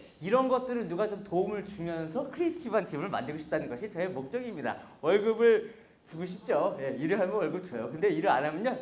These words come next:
못 줘요. 예. 자, 어, 지금 이게 잘렸는데 아이템은,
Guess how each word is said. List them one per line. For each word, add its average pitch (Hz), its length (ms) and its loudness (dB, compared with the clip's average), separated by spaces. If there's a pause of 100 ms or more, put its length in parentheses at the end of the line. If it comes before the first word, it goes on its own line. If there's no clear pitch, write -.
못 147 180 -4
줘요. 151 460 0
예. 104 220 -6 (360)
자, 107 360 -4 (580)
어, 170 320 2
지금 190 160 -4
이게 180 160 -2
잘렸는데 254 880 8 (280)
아이템은, 269 800 6